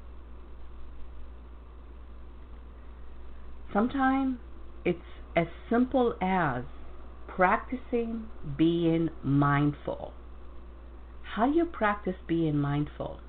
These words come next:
You can ask a lot of questions. I have to tell you, this has been a practice of mine for many, many years now. And it works. It works.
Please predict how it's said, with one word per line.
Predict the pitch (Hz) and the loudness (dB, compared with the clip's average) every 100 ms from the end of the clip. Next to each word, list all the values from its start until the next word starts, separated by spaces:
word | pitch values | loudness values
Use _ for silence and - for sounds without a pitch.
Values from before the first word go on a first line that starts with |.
| - - - - - - | -14 -14 -14 -14 -16 -2
You | 240 | 4
can | 277 - | 6 8
ask | 254 294 - | 6 6 4
a | |
lot | 190 175 | 4 6
of | 165 | 4
questions. | - 151 151 - 131 131 - - - - | 2 0 0 -2 -4 -4 -6 -10 -6 -2
I | 220 | 0
have | 254 247 | 0 -2
to | |
tell | 220 190 185 | 0 2 4
you, | 170 151 143 - - | 4 2 0 -4 -8
this | 156 160 220 - | -2 2 2 2
has | 202 175 - | 2 0 0
been | - 156 147 147 143 - - - - - - | 2 4 6 4 2 -4 -10 -12 -12 -12 -4
a | - | -2
practice | - 190 190 185 175 | 6 8 8 6 2
of | 156 | 6
mine | 151 147 143 143 | 6 6 2 0
for | - | 0
many, | 139 139 139 143 147 143 | 0 2 4 4 4 4
many | 139 139 139 | 2 0 0
years | 139 139 139 | 0 0 -2
now. | 131 131 123 117 - - - - - - - - - - - - - - - - | -2 -4 -4 -8 -10 -14 -14 -12 -12 -12 -14 -14 -14 -14 -14 -14 -14 -14 -8 4
And | 170 | 8
it | 180 175 | 8 6
works. | 175 170 156 - - - - - - | 6 6 6 2 -6 -12 -12 -10 -4
It | 156 - | -2 0
works. | 156 165 165 | 2 4 4